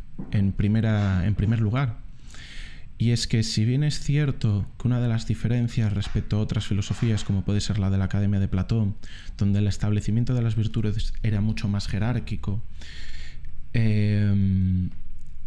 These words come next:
en, y en el estoicismo se ve todo de manera un poco más holística, por hablar de la filosofía un poco más que, que me ha influido en mayor medida,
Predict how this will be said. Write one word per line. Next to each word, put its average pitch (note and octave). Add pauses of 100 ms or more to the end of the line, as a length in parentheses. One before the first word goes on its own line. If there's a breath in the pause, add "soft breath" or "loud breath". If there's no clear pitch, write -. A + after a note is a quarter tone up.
(200)
en, A2
y A2+
en A2
el G#2
estoicismo A#2
se B2
ve A2+
todo B2
de A2+
manera A2
un G#2
poco -
más A2
holística, B2+ (420)
por -
hablar F#2
de G2+
la G2
filosofía F#2+
un F#2
poco F#2
más G2+
que, D#2+ (240)
que F2+
me F2
ha G2
influido F#2
en F2+
mayor F2
medida, G#2